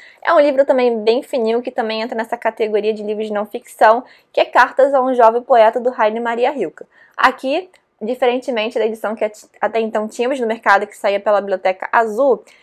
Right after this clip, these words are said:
essa aqui nós temos, além das respostas do Rilke ao jovem poeta, nós também temos acesso às cartas do jovem poeta, o que ele realmente perguntava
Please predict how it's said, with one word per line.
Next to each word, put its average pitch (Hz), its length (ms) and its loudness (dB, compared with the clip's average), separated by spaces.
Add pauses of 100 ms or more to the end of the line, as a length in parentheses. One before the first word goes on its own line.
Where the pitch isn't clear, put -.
(180)
essa 277 220 2
aqui 285 160 -2
nós 294 240 -4
temos, 226 320 0
além 233 320 2
das 302 160 0
respostas 214 720 -2
do 214 100 -2
Rilke 214 320 -6 (140)
ao 247 340 6
jovem 208 340 4
poeta, 233 600 6 (240)
nós 262 200 2
também 285 280 -2
temos 277 240 2
acesso 294 400 0
às - 100 -8
cartas 277 460 4
do 262 100 -2
jovem 269 260 4
poeta, 254 380 4
o 226 60 -6
que 262 100 -4
ele 254 120 -4
realmente 269 420 -2
perguntava 277 920 4